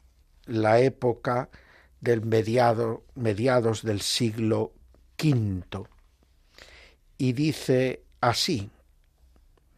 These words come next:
"La universalidad de los fieles profesa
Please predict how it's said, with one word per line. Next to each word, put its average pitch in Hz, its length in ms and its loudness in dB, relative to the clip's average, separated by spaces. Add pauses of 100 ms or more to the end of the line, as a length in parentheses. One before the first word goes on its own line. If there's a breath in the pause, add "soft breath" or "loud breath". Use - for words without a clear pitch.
(2500 soft breath)
"La 139 340 10
universalidad 139 1120 4
de 156 100 4
los 131 280 0
fieles 113 640 2
profesa 147 960 2